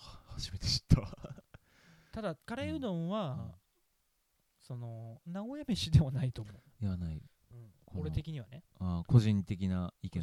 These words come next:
Speaker 1: としては。
Speaker 2: 個人的な意見。どこでも食えるし、どこでも食えるのかな？
Speaker 1: うん。
Speaker 2: 東海、
Speaker 1: まあまあ。
Speaker 2: 東海じゃねえわ。
Speaker 1: 関東、あ、でも、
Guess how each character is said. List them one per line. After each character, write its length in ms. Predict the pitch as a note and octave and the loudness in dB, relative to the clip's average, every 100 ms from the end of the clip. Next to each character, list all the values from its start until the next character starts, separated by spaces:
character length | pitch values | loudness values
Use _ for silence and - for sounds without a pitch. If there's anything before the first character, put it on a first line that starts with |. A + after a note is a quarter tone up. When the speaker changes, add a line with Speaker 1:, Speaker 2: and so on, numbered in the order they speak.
| G2 | -6
Speaker 1:
と 80 | - | -8
し 120 | A#2+ | -8
て 60 | D#2+ | -8
は。 80 | |
Speaker 2:
個 40 | D2+ | -8
人 20 | |
的 80 | - | -12
な 40 | |
意 40 | - | -14
見。 60 | |
ど 80 | D3 | -10
こ 140 | E3 F3 | -8 -8
で 80 | F#3+ | -8
も 100 | F3+ | -8
食 220 | - E3 | -8 -10
え 40 | |
る 60 | A#2 | -10
し、 180 | - - | -14 -18
ど 120 | B2+ D#3 | -10 -8
こ 80 | |
で 80 | G#3+ | -6
も 60 | - | -10
食 180 | - A3 | -10 -12
え 20 | |
る 60 | |
の 80 | C#3+ | -12
か 80 | - | -16
な？ 40 | E3+ | -20
Speaker 1:
う 20 | |
ん。 20 | _ _ _ _ _ _ _ _ | _ _ _ _ _ _ _ _
Speaker 2:
東 160 | - A#3+ | -10 -8
海、 200 | B3 F3+ | -4 0
Speaker 1:
ま 80 | D3 | 4
あ 40 | |
ま 100 | D3 | 4
あ。 60 | A#2 - - | 2 -6 -10
Speaker 2:
東 160 | A#3 | -8
海 80 | D3+ | -6
じ 80 | B2 | -8
ゃ 60 | A#2+ | -8
ね 80 | |
え 40 | A2 | -10
わ。 60 | - | -6
Speaker 1:
関 400 | - F3+ F3+ E3+ - _ - | 0 2 2 0 -4 _ 0
東、 260 | C#3 A#2+ - _ _ _ _ _ | 2 2 -4 _ _ _ _ _
あ、 160 | - G#2 | -6 -2
で 80 | G2 | 0
も、 260 | G2 F2+ | 0 -2